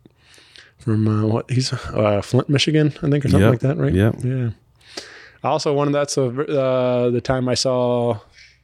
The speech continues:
Speaker 1: another time I saw Seeger, uh, um, Whitey Morgan opened up. That was how I first got introduced to Whitey Morgan.
Speaker 2: Nice.
Speaker 1: So, um, and then getting, then getting to see him at Off Broadway.
Speaker 2: We opened up for, uh, Whitey Morgan.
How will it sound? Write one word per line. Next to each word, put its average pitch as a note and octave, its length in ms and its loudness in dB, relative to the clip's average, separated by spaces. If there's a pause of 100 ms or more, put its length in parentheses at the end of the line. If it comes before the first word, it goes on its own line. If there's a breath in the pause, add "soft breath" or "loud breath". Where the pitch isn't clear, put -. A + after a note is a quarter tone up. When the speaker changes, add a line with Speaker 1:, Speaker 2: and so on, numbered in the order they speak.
(220)
Speaker 1:
another B2 220 2
time A#2 180 -2
I G#2+ 60 0
saw A2+ 180 0
Seeger, G#2+ 400 2 (1120 soft breath)
uh, A2 40 -4
um, G2+ 460 -4 (2250)
Whitey A2 220 0
Morgan G#2+ 380 2
opened F#2+ 260 -6
up. G2 120 -6
That G#2+ 100 -2
was G#2+ 80 0
how A2 120 0
I G#2 40 0
first G#2 260 -2
got G#2+ 140 0
introduced G#2 380 0
to A2+ 40 2
Whitey G#2 300 2
Morgan. G#2 320 0
Speaker 2:
Nice. - 340 -6 (320 loud breath)
Speaker 1:
So, G2 320 -6 (380)
um, G2+ 340 -4 (520)
and G#2+ 120 -6
then G2 260 -6 (800 soft breath)
getting, A2+ 160 -2
then G#2 120 -2
getting G2+ 100 -4
to G#2 80 -4
see - 140 -2
him G#2 120 -2
at G#2 60 -2
Off G2+ 180 -6
Broadway. G#2 340 -2
Speaker 2:
We C3+ 120 6
opened D3+ 260 2
up G2+ 120 0
for, F#2+ 260 0
uh, E2 200 -2
Whitey E2+ 280 0
Morgan. F#2 480 -2